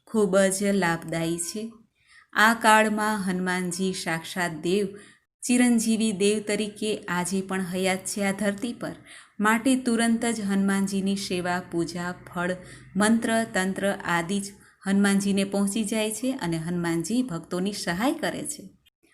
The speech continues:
અત્યારે માણસોમાં ઈર્ષા, દ્વેષ જોવા મળે છે. સારું કોઈ જોઈ શકતું નથી. ત્યારે ભગવાન હનુમાનજીની ભક્તિ કરીને, આ જંજીરા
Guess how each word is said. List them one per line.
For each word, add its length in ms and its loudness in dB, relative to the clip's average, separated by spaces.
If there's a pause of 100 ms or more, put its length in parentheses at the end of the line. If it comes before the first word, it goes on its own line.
(120)
અત્યારે 380 6
માણસોમાં 840 2
ઈર્ષા, 480 2
દ્વેષ 400 2
જોવા 260 2
મળે 280 0
છે. 280 -6 (500)
સારું 420 6
કોઈ 180 6
જોઈ 240 2
શકતું 380 -2
નથી. 480 -6 (260)
ત્યારે 200 4
ભગવાન 540 0
હનુમાનજીની 880 -2
ભક્તિ 440 -4
કરીને, 400 0
આ 280 2
જંજીરા 680 2